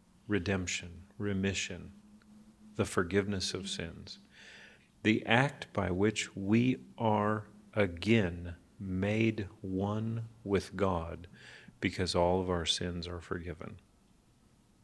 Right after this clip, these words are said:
To be the one who would act on our behalf, he had to be subjected to temptation just as we are,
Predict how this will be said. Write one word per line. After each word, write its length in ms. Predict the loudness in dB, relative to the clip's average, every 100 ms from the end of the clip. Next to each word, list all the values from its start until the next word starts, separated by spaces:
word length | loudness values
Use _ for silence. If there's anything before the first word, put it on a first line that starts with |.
| _ _ -10
To 180 | -2 0
be 240 | 2 4 6
the 140 | 4
one 360 | 4 2 0 0
who 140 | -2
would 200 | 0 -2
act 420 | -2 0 0 0
on 120 | -2 0
our 180 | 0
behalf, 540 | -2 -4 -2 -2 -2 -4
he 240 | -6 -4
had 400 | -4 -2 -2 -2
to 100 | -6
be 180 | -6 -6
subjected 1000 | -4 -4 -4 -2 0 0 -4 -8 -8 -10 -16 -18 -16 -18 -20 _ -20 _
to 160 | -6 -2
temptation 680 | 0 0 2 0 0 0
just 320 | 2 4 4
as 140 | 2 0
we 200 | 0 0
are, 320 | 0 -4 -8